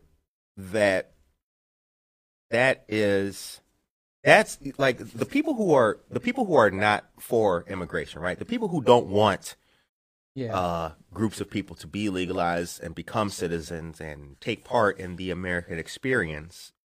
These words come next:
Speaker 1: That's one of the tools in their box.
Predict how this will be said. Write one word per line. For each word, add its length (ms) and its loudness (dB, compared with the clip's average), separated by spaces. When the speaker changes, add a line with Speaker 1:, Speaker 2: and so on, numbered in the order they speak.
Speaker 1:
That's 380 0
one 360 2
of 100 -6
the 60 -4
tools 680 -2
in 200 -2
their 160 2
box. 580 -4